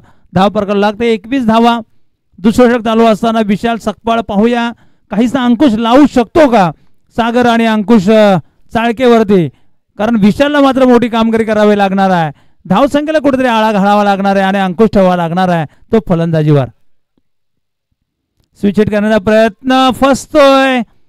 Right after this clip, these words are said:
चेंडू मात्र बॅटची कड घेऊन सीधा सरळ सामावतो यष्टीरक्षकाच्या हातामध्ये.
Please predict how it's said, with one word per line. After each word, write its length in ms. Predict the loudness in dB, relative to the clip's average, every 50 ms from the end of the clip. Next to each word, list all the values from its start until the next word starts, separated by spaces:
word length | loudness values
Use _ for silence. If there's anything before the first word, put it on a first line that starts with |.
| _ _ _ _ _ _ _ _ -10 -10
चेंडू 220 | -8 -4 -4 -2
मात्र 280 | -2 -2 -2 0 -2 0
बॅटची 340 | 0 -2 -2 -4 -6 -8
कड 240 | -6 -2 -2 -2 0
घेऊन 520 | 0 2 4 4 4 4 4 2 2 0 -2
सीधा 320 | -4 -6 -8 -6 -4 -4
सरळ 280 | -4 -4 -4 -4 -4 -4
सामावतो 420 | -4 -4 -4 -2 0 0 2 2
यष्टीरक्षकाच्या 760 | 2 0 0 -2 -4 -6 -8 -6 -6 -6 -8 -8 -6 -6 -6
हातामध्ये. 560 | -8 -6 -6 -4 -2 -2 -2 -2 -2 -2 -4